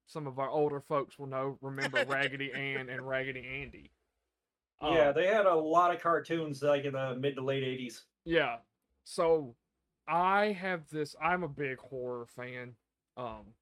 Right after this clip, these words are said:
Speaker 1: like, paranormal and stuff like that. I cannot look at Annabelle without having anything other than fond memories because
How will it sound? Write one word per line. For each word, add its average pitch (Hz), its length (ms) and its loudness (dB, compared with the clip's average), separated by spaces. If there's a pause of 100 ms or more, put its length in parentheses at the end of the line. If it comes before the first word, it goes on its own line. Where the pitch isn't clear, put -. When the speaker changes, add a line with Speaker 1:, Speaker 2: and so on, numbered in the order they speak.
(160)
Speaker 1:
like, 120 200 -6
paranormal 123 600 -8
and 120 100 -14
stuff 131 280 -8
like 131 200 -4
that. 135 240 -2 (360)
I 185 400 4
cannot 175 560 -4
look 143 380 2
at 143 160 -8
Annabelle 139 540 -2
without 135 300 -2
having 135 400 -4
anything 135 500 -10
other 127 160 -6
than 123 140 -10
fond 127 540 -8
memories 135 560 -8
because 139 320 -8